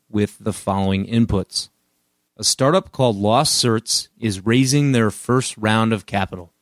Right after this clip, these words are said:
They have agreed to a pre-money valuation of three million dollars and have raised a total of one million dollars. So the post-money valuation is four million, and they're selling twenty-five percent of their company.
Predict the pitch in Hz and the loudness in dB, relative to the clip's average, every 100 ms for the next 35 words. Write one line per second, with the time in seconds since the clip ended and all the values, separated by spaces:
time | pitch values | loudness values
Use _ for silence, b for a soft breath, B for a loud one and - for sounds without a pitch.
0 | _ _ _ _ _ _ _ 120 120 117 | _ _ _ _ _ _ _ 0 2 0
1 | 127 156 143 117 - 156 151 151 135 135 | 0 0 0 -2 -2 0 2 2 2 2
2 | 131 131 131 165 151 - 104 - 123 131 | 2 2 0 -4 -4 -8 -8 -2 0 2
3 | 127 127 117 113 135 151 - _ _ _ | 4 4 4 4 2 0 -6 _ _ _
4 | _ 113 113 95 123 135 127 104 107 - | _ -2 0 2 2 2 -2 -8 -10 -8
5 | - 143 135 110 113 _ 107 95 107 127 | 0 2 2 0 -2 _ -8 -2 2 4
6 | 120 104 95 90 90 85 - _ _ _ | 4 2 0 -6 -10 -16 -20 _ _ _
7 | _ _ - 107 98 151 170 160 151 135 | _ _ -10 -6 -4 -2 0 2 2 2
8 | 135 131 131 127 135 120 110 - 120 113 | 2 2 0 0 -2 0 -4 -2 0 2
9 | 98 95 95 101 - _ _ _ 107 110 | 2 0 0 -4 -8 _ _ _ 0 2
10 | 120 - 120 113 104 - 127 135 120 117 | 2 2 2 2 0 0 0 0 2 0
11 | - 117 110 107 98 98 87 92 | 2 2 2 2 0 -2 -4 -8